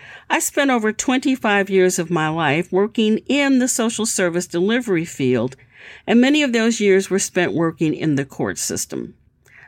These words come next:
Not a very balanced workplace.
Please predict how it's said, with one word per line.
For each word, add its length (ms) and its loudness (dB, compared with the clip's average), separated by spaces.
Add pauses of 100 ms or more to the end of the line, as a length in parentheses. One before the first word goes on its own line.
(100)
Not 480 2
a 80 0
very 360 2
balanced 840 0
workplace. 920 -2